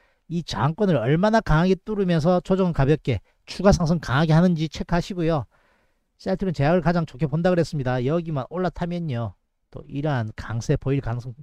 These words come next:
아, 셀트리온 제약이 가장, 아, 많이 있고요. 셀트리온, 그 다음에 셀트리온 헬스케어입니다.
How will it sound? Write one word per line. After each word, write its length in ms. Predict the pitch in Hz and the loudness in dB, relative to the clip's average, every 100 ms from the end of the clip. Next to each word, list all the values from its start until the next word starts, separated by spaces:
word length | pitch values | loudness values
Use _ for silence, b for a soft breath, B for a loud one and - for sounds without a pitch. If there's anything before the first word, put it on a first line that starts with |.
| b b b | b b b
아, 160 | 104 95 | -2 0
셀트리온 360 | - 147 151 | 2 2 2
제약이 500 | 127 117 139 160 151 - _ _ _ _ | 4 4 4 0 -4 -8 _ _ _ _
가장, 340 | - 139 147 110 - | -8 -4 -4 -6 -8
아, 300 | 107 107 101 | -4 -2 -2
많이 240 | 107 131 | -4 -4
있고요. 460 | 180 196 175 170 190 b b b b b | -6 -2 2 2 0 b b b b b
셀트리온, 480 | - 208 160 - 156 | -10 -4 -4 -4 -8
그 80 | - | -4
다음에 180 | 151 123 | -4 -4
셀트리온 420 | - 151 - 139 | 0 0 0 0
헬스케어입니다. 680 | 131 - - 117 101 101 | 0 -2 -4 -4 -4 -8